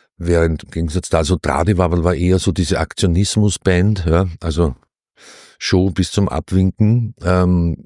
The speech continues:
die Hallucination Company, wir haben diesen Ansatz gehabt, wir machen richtige Shows, also wir durch, durch, ähm, ähm, durch komponiert, orchestrierte Shows. Tradivavel war eher sozusagen der Mullerchak und die, die Impro-,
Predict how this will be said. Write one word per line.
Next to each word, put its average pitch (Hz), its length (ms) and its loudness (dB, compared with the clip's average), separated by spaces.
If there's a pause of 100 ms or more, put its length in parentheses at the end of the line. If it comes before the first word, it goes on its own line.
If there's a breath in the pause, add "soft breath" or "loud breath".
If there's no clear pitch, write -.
die - 220 -4
Hallucination 87 580 2
Company, 87 420 0
wir 87 120 2
haben 82 140 0
diesen 82 280 -4
Ansatz 80 400 -4
gehabt, - 400 -2 (300 loud breath)
wir 82 100 0
machen 78 240 0
richtige 85 400 0
Shows, 90 580 0
also 78 220 0
wir 78 140 0 (400 soft breath)
durch, 98 260 2 (220)
durch, 95 420 0
ähm, 78 440 0
ähm, 73 680 -8
durch 87 240 -2 (480)
komponiert, 87 640 0
orchestrierte 92 720 -2
Shows. 92 480 2 (540 loud breath)
Tradivavel 85 560 0
war 85 140 2
eher 87 260 2
sozusagen 82 500 -2
der 85 100 2
Mullerchak 98 640 0
und 87 240 -2
die, 80 320 0
die 76 420 -2
Impro-, 85 400 -2